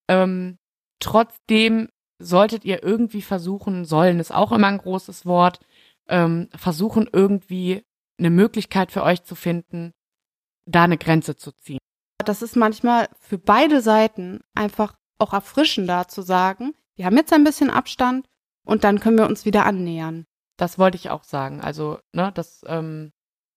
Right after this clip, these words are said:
Speaker 1: jetzt weiß ich's nicht mehr.
Speaker 2: <laughs> Jetzt hab ich's dir geklaut.
Speaker 1: Genau, was du gerade gesagt hast, wollte ich auch sagen. <laughs>
Speaker 2: Ich glaube, es ist jetzt ganz klar geworden, was wir, ähm,
Speaker 1: Was wir
Speaker 2: vermitteln
Speaker 1: sagen
Speaker 2: wollten.
Speaker 1: wollten.
Speaker 2: Genau.
Speaker 1: Genau.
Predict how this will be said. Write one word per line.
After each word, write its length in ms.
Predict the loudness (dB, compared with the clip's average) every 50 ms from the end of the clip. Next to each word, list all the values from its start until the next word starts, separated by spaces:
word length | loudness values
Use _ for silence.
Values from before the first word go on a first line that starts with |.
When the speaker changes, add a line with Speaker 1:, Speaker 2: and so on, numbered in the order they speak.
| _ _ _ _ _ _
Speaker 1:
jetzt 140 | -20 -16 -12
weiß 180 | -12 -12 -12 -16
ich's 100 | -20 -20
nicht 160 | -20 -16 -16
mehr. 680 | -16 -16 -16 0 _ 2 4 4 2 2 2 2 0 0
Speaker 2:
<laughs> 80 | -2
Jetzt 160 | -6 -8 -8
hab 120 | -8 -8 -8
ich's 140 | -10 -16 _
dir 100 | -20 -20
geklaut. 640 | _ -8 -2 0 2 2 2 2 0 -4 -8 -14 -12 -8
Speaker 1:
Genau, 320 | -4 0 2 4 4 4
was 160 | 2 0 0
du 100 | -4 -6 -4
gerade 260 | -2 -2 -2 0 -2
gesagt 340 | -2 2 2 2 2 2 -2
hast, 140 | -8 -8
wollte 260 | -6 -6 -6 -6 -8 -12
ich 220 | -18 -16 -12 -10
auch 180 | -8 -8 -8 -10
sagen. 340 | -14 -18 -8 -6 -6 -6 -4 _ -14 -14 -6 -6
<laughs> 80 | -6 -4 -4 -6 -8 -6 _ -12 -14 -14 _ _ _ _ -20 -20 _ _ _ _ _ _ _ _ _ _ _ _ _ _
Speaker 2:
Ich 100 | _ 0
glaube, 320 | 4 6 6 6 4 2 0
es 140 | -4 -6 -10
ist 140 | -12 -10
jetzt 180 | -10 -10 -6 -6
ganz 240 | -6 -6 -6 -8 -6
klar 220 | -4 -2 -2 -2
geworden, 480 | -4 -10 -16 _ -6 -6 -6 -6 -10 -14
was 200 | -14 -16 -14 _ -10
wir, 300 | -8 -6 -6 -6 -6 -6
ähm, 260 | -8 -8 -8 -10 -14
Speaker 1:
Was 100 | -18 -10 _
wir 40 |
Speaker 2:
vermitteln 400 | 2 2 4 4 2 2 0 -2
Speaker 1:
sagen 120 | -2 -4 -6
Speaker 2:
wollten. 200 | -8 -10 -10 -12 -14
Speaker 1:
wollten. 140 | -16 -14
Speaker 2:
Genau. 300 | -14 -14 -12 -12 -12 -8
Speaker 1:
Genau. 400 | -6 -6 -6 -6 -10 -16 -18 -20